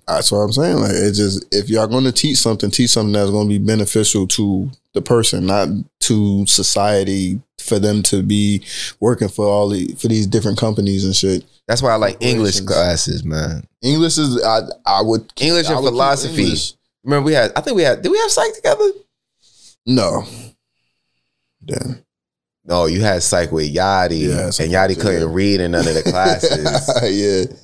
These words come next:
Speaker 2: I remember.
Speaker 1: But that, I, even with psychology, I, I enjoyed psychology because you learned about the
Speaker 2: You
Speaker 1: mind.
Speaker 2: learn how to think.
Speaker 1: Yeah, like, you learn
Speaker 2: Just
Speaker 1: about different parts of the mind and,
Speaker 2: Yeah.
Speaker 1: and, and, and thinking processes and,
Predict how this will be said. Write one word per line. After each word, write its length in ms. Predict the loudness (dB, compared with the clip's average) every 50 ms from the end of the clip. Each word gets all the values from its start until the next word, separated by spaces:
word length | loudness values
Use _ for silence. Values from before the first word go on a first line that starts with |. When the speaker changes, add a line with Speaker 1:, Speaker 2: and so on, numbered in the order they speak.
| _ -4
Speaker 2:
I 120 | -2 0
remember. 520 | 0 0 0 0 0 -2 0 0 0 0 0
Speaker 1:
But 120 | 0 2
that, 180 | 0 0 0 0
I, 160 | 0 -2 -2 0 -2
even 240 | -2 -2 0 0 0
with 100 | 2 2
psychology, 560 | 2 2 0 0 0 0 0 0 0 -2 -2
I, 120 | -2 0
I 340 | 0 0 0 2 2 2 2
enjoyed 480 | 2 0 -2 -2 0 2 2 4 2 2
psychology 800 | 2 0 -2 0 0 2 2 2 0 0 -2 -2 0 0 -2 -4 -6 _ _ _ _ _ _ _ _ _ _ _ _ _ _ _ _ _ _ _ _ _ _ -4
because 500 | -4 -2 0 2 2 2 2 0 -2 0
you 140 | 0 0 0
learned 560 | 2 0 0 2 2 0 0 0 -2 -2 -2 -4
about 480 | -2 0 0 2 2 0 0 -2 -6 -8
the 60 | -6
Speaker 2:
You 80 | -4 0
Speaker 1:
mind. 120 | 0 0
Speaker 2:
learn 120 | 0 0
how 160 | 0 0 0 0
to 100 | 0 0
think. 420 | -2 -2 -2 -2 0 0 -2 -4
Speaker 1:
Yeah, 300 | -2 0 2 2 2 2
like, 220 | 2 2 0 0 0
you 120 | 0 0 0
learn 160 | 2 2 2
Speaker 2:
Just 120 | 0 0
Speaker 1:
about 200 | 2 0 2 2
different 220 | 0 -2 -2 -2 0
parts 200 | 0 2 2 2
of 60 | 2 2
the 60 | 2
mind 480 | 2 2 2 2 2 0 0 0 -2
and, 80 | -2 0
Speaker 2:
Yeah. 360 | 0 2 2 2 2 0 -2 -4
Speaker 1:
and, 320 | -6 -6 -6 -6 -6 -4
and, 380 | -2 -2 0 0 -2 -2 -2 -2
and 220 | -2 -2 -2 0
thinking 300 | 0 0 2 2 0 -2
processes 800 | -2 0 0 0 0 0 0 0 0 0 0 0 0 0 0 0 -2
and, 140 | -2 -4